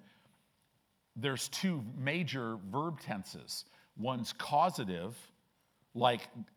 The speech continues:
s-, God is causing something. Another's permissive.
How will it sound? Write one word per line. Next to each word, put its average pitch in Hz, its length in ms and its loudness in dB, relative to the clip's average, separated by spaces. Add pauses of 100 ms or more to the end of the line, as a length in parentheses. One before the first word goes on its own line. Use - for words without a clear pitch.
s-, - 340 -2
God 131 280 10
is 110 180 2
causing 160 560 6
something. 92 560 -6 (340)
Another's 143 560 0
permissive. 123 800 -2